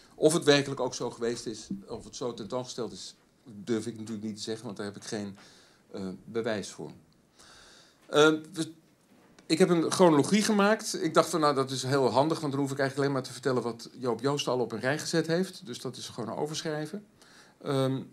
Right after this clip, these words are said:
maar gaandeweg lukte het door een combinatie te maken met alles wat in Parijs gedaan, eh, wat tegelijkertijd in Parijs plaatsvond en wat tegelijkertijd in Nederland plaatsvond. Eh, door een combinatie daarmee te maken, lukte het om, eh, nog een heleboel gegevens daarbij te,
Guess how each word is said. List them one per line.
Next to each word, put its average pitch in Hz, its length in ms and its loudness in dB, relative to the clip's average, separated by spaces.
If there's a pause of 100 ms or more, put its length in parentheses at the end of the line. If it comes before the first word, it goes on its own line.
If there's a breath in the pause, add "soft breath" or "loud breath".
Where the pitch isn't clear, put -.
(200)
maar 143 340 0
gaandeweg 156 540 2
lukte 160 260 0
het 147 280 -4
door 143 440 -2
een 127 180 -4
combinatie 156 560 2
te 160 80 -8
maken 143 280 -4
met 139 180 -6
alles 139 240 -2
wat 131 280 -4
in 170 160 -4
Parijs 160 320 2
gedaan, 123 400 0 (140)
eh, 123 120 -2 (180)
wat 131 140 0
tegelijkertijd 151 580 6
in 147 80 2
Parijs 160 380 2 (100)
plaatsvond 127 540 2
en 170 180 -6
wat 160 140 -2
tegelijkertijd 120 540 -2
in 95 220 -4
Nederland 131 400 0
plaatsvond. 110 520 -2 (600 loud breath)
Eh, 117 200 2 (120)
door 135 140 0
een 120 80 -2
combinatie 139 480 0
daarmee 120 240 2
te 117 140 -6
maken, 113 180 -2
lukte 143 260 2
het 127 240 -6 (160)
om, 127 360 0 (140)
eh, 113 180 0 (140)
nog 135 180 -2
een 127 80 0
heleboel 139 320 4
gegevens 123 460 -2
daarbij 117 420 4
te, 156 280 0